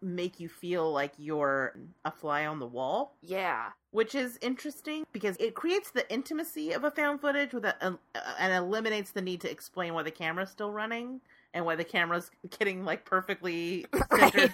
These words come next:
Speaker 2: Right.
Speaker 1: shots and everything like that. And so I can see why it, it's an interesting way to play with those two, like, get all of the precision of shots that you would from, like, a traditional, uh, format, while pulling you in as an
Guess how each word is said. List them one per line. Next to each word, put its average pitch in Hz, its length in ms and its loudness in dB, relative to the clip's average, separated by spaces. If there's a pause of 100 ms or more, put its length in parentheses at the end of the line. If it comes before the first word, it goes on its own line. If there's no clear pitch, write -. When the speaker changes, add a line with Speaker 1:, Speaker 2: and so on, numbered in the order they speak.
Speaker 2:
Right. - 60 2
Speaker 1:
shots 190 420 8
and 226 80 0
everything 226 360 -2
like 220 180 -8
that. - 240 -4 (380)
And 233 160 -2
so 240 140 2
I 233 100 6
can 247 160 -2
see 277 260 -6
why 233 260 2 (580)
it, 220 160 -2
it's 269 140 -2
an 269 60 2
interesting 277 360 -2
way 208 100 2
to 185 80 0
play 190 440 0
with 170 160 -4
those 160 200 -2
two, 156 380 -6 (160)
like, 156 160 -2 (140)
get 214 180 0
all 226 200 8
of 220 180 6
the 196 80 -2
precision 208 480 -4
of 190 100 -2
shots 170 400 -4 (240)
that 170 60 -6
you 175 100 2
would 175 140 0
from, 165 160 -2
like, 165 180 -2
a 160 40 -6
traditional, 196 800 -2 (1160)
uh, 196 320 6
format, 254 560 4 (340)
while 175 560 10 (320)
pulling 220 560 2
you 185 200 -2
in 180 360 -2
as 165 220 -2
an 165 160 -4